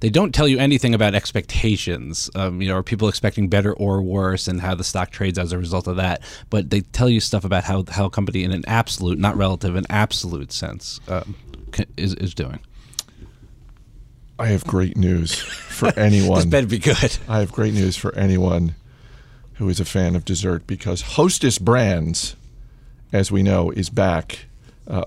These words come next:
Speaker 2: Hostess Brands, for those who may have forgotten, went bankrupt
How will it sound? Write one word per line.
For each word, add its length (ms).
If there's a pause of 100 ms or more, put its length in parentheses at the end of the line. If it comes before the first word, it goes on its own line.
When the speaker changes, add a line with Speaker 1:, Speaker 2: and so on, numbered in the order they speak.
(280)
Speaker 2:
Hostess 440
Brands, 300
for 140
those 240
who 60
may 120
have 120
forgotten, 420
went 240
bankrupt 640